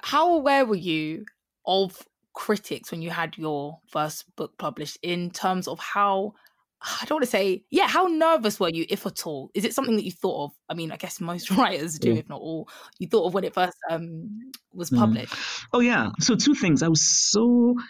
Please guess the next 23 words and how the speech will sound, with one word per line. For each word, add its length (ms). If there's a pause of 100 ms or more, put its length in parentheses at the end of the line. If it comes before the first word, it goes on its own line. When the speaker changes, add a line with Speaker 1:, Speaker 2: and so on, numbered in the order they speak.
(460)
Speaker 2:
surprised 560
and 80
happy 360
that 100
somebody 440
<laughs> 300
had 120
agreed 320
to 100
publish 480
the 100
book 440 (580)
that, 320 (280)
um, 200 (280)
<laughs> 640
I 60
mean, 120
I, 60
and 160
I 60
was 200
worried 460
about, 480